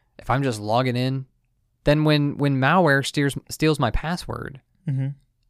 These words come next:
Speaker 1: they're not just taking my password, they're taking, it could be a million bucks I got in there.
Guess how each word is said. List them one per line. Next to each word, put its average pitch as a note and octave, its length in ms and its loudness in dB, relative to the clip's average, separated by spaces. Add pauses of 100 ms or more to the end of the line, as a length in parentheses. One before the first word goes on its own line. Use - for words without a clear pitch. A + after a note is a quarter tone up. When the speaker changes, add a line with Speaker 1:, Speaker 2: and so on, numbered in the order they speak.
(100)
Speaker 1:
they're D#3 140 2
not G#3 180 2
just - 300 0
taking D3 420 0
my A2 140 -4
password, A2+ 640 -4
they're B2 160 -2
taking, B2+ 560 -2
it B2 140 -8
could C3+ 180 -2
be D3+ 140 0
a D3 60 0
million D#3 360 0
bucks F#3+ 280 -2
I G#2+ 60 -4
got G#2 220 -6
in G#2 80 -16
there. - 280 -18